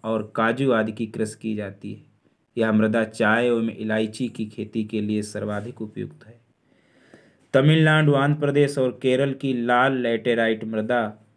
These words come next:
काजू की फसल के लिए अधिक उपयुक्त है। मृदा संरक्षण की उचित तकनीक अपनाकर इस मृदा में कर्नाटक, केरल और तमिलनाडु में चाय और कॉफ़ी उगाई जाती है।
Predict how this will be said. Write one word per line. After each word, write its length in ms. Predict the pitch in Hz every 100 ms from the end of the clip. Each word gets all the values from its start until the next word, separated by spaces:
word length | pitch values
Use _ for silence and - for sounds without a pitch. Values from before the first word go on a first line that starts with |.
| _ -
काजू 380 | 113 110 120 120
की 140 | 120
फसल 380 | 107 110 117 113
के 180 | 110 110
लिए 360 | 107 104 107 110 _ _ _ -
अधिक 320 | 104 131 113
उपयुक्त 460 | 101 104 104 -
है। 120 | 104 104 - _ _ -
मृदा 260 | 113 110 110
संरक्षण 600 | 110 107 107 107 117 110
की 240 | 110 107
उचित 380 | 107 - - 110
तकनीक 460 | 107 - 113 110
अपनाकर 600 | 107 104 110 104 104 107 104 _ _ _ _
इस 200 | 120 110
मृदा 340 | 113 107 113
में 280 | 113 110 104 - _ _ _ _ _ _
कर्नाटक, 680 | 120 110 110 107 104 120 -
केरल 360 | 113 110 110 110
और 260 | 107 101
तमिलनाडु 520 | 110 110 120 113 107 107
में 220 | 107 101
चाय 340 | - 110 110
और 120 | 107
कॉफ़ी 440 | 107 104 101 104 127
उगाई 320 | 113 107 101
जाती 380 | 104 101 - 107
है। 120 | 104